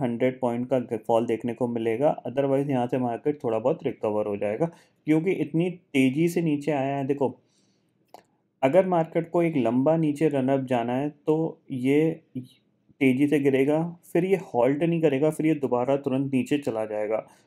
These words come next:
But अगर इसको रिकवर होना है और नीचे नहीं गिरना है तो सिर्फ ये इतना ही गिरेगा। और आप देख रहे हो कि जैसे ही ये खुला around सत्रह हज़ार एक सौ पचास से almost इसने लो बना दिया था आपका, देखो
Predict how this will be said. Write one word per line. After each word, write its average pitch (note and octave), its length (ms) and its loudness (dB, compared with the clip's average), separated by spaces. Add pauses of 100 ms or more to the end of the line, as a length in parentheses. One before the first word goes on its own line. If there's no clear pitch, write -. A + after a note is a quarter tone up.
(140)
But F#3 240 2
अगर E3+ 260 -2
इसको F3 260 -4
रिकवर C#3 460 0
होना D3+ 240 2
है D#3 120 -2
और D#3+ 80 -2
नीचे C3+ 280 -2
नहीं C3+ 260 -2
गिरना C#3 220 -2
है D3 80 -2
तो D3+ 140 -4
सिर्फ D#3 280 -2
ये D#3 100 0
इतना C3+ 300 -2
ही C#3+ 380 0
गिरेगा। B2+ 360 -2
और C#3 180 -2
आप B2 280 -2
देख B2 200 -2
रहे C3+ 120 0
हो D#3+ 80 0 (420)
कि E3 80 2
जैसे C3+ 300 2
ही E3 80 2
ये E3+ 100 2
खुला C#3+ 300 0 (120)
around C#3+ 360 -2
सत्रह C3+ 300 0
हज़ार C#3 160 0
एक C3+ 140 -2
सौ C#3+ 100 -2
पचास B2 440 0
से D3+ 100 0
almost C#3 400 -2
इसने C#3 220 -4
लो C3 280 0
बना B2+ 260 -2
दिया B2+ 200 0
था C3+ 180 0
आपका, C3 260 -2 (480)
देखो B2+ 280 0